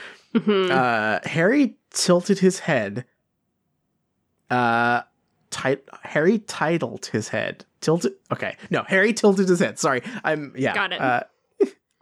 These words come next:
Speaker 2: <laughs> I'm having to, to deal with the spelling in real time here. "I knew, I know about being scared, but father," he turned to Jack with confusion written all over his face. Jack took pity.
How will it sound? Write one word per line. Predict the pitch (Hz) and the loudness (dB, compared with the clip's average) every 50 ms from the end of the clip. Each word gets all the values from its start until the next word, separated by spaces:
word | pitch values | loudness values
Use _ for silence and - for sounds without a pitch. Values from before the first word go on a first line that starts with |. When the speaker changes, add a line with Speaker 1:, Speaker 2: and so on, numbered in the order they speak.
| _ _ _ _ | _ _ _ _
Speaker 2:
<laughs> | - 247 269 254 196 - | -10 -6 -2 -2 -2 -2
I'm | - 127 | -2 0
having | 151 156 156 165 160 | 0 2 2 2 2
to, | - 160 147 | 2 0 0
to | - - 135 | 0 -2 -2
deal | 131 131 135 135 139 | 0 2 2 2 2
with | 135 135 131 | 2 0 -2
the | 139 135 | -4 -6
spelling | - - 123 117 117 113 113 110 107 107 - _ _ _ _ _ _ _ | -2 0 0 0 2 0 0 -2 -4 -6 -8 _ _ _ _ _ _ _
in | 127 113 | -2 0
real | 110 107 98 90 | 2 0 0 -2
time | - - 98 92 - - | -2 -6 -6 -6 -4 -4
here. | 127 143 - 107 117 - - - | -2 -2 0 0 0 -2 -2 -2
"I | - 143 139 139 139 | 0 2 2 2 2
knew, | 139 143 160 196 247 254 262 254 - - _ _ _ _ - | 4 4 4 6 6 6 6 4 2 -2 _ _ _ _ -2
I | 131 127 | 0 2
know | 131 147 208 285 349 | 4 4 4 2 2
about | 359 302 214 190 170 | 2 0 -2 -2 -2
being | 160 156 151 143 | -2 -2 -2 -4
scared, | - - - 214 196 139 110 101 | -6 -2 0 0 2 2 0 -2
but | 101 - - | -6 -10 -6
father," | - 107 107 107 156 220 302 302 277 - - - - _ _ _ | -4 0 0 2 2 0 0 -2 -4 -8 -16 -20 -20 _ _ _
he | - 135 131 | -2 -2 0
turned | 131 - 190 220 233 220 | 2 2 2 2 4 2
to | 208 | 0
Jack | 160 147 160 147 131 113 - - - | 0 2 0 0 0 -2 -4 -4 -6
with | 127 123 - | -6 -4 0
confusion | - 175 175 170 - 233 214 - - 104 | 0 0 0 4 4 4 6 6 4 0
written | - 107 - 98 | -2 -2 -2 -2
all | - - 123 139 151 165 | 0 2 2 2 4 4
over | 170 180 185 175 | 2 4 4 4
his | 185 180 - | 2 2 2
face. | - 98 95 67 - - - - - | -2 -2 -2 -2 -4 -6 -8 -8 -4
Jack | - - 139 151 - | -2 -2 -2 -2 -2
took | - - 139 - | -4 -4 -4 -2
pity. | - 143 104 92 71 - 131 | -4 -4 -2 -2 -4 -4 -6